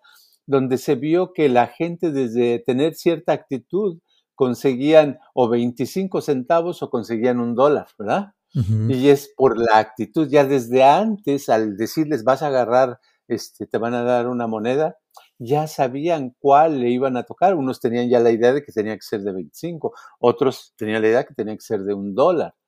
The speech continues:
Speaker 1: O sea, la actitud hace que jalemos cosas buenas o cosas, eh, pobres o cosas desagradables o todo lo que está alrededor, ¿no?
Speaker 2: Ujú. Sí, ese, me acuerdo de ese experimento, eh,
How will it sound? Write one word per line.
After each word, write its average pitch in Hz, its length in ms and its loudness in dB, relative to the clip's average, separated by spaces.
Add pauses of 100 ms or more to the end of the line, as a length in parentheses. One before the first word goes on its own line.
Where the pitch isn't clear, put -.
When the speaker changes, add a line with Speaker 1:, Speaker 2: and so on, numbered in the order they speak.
Speaker 1:
O - 80 -20
sea, 139 140 0
la 135 100 4
actitud 143 540 -4
hace 165 260 -4
que 135 140 -2
jalemos 143 760 -6
cosas 139 360 -4
buenas 165 500 -8 (220)
o - 240 -6
cosas, 135 640 -2
eh, 101 220 -2 (120)
pobres 110 580 -4 (200)
o 110 100 -6
cosas 107 360 -6
desagradables 101 1160 -4 (240)
o 95 460 -6 (480)
todo 160 280 2
lo 101 180 -6
que 92 300 -8
está 107 200 -6
alrededor, 98 640 -8
¿no? 190 120 -12 (440)
Speaker 2:
Ujú. 143 240 0 (480)
Sí, - 160 4
ese, 175 200 6
me 170 340 4
acuerdo 160 260 6
de 170 60 4
ese 170 100 2
experimento, 139 1080 2
eh, 117 480 0